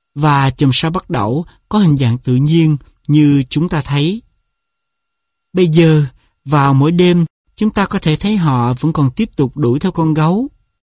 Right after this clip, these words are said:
Bốn ngôi sao tạo hình cái gáo trong chòm Bắc Đẩu là con gấu. Ngôi sao thứ nhất trong cán gáo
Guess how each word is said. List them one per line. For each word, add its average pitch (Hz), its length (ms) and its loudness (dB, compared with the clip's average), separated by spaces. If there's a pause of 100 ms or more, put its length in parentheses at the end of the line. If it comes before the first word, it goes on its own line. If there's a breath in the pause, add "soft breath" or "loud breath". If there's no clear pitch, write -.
(380)
Bốn 185 200 0
ngôi 196 140 2
sao 160 400 0
tạo 120 240 -4
hình 127 200 2
cái 147 180 -6
gáo 160 420 -2 (280)
trong 165 300 2
chòm 135 220 0
Bắc 160 120 -4
Đẩu 127 200 -4
là 160 120 -2
con 143 220 -2
gấu. 160 380 -2 (540)
Ngôi 170 140 0
sao 170 140 0
thứ 180 140 -4
nhất 220 260 2 (280)
trong 160 200 2
cán 170 240 -2
gáo 185 400 0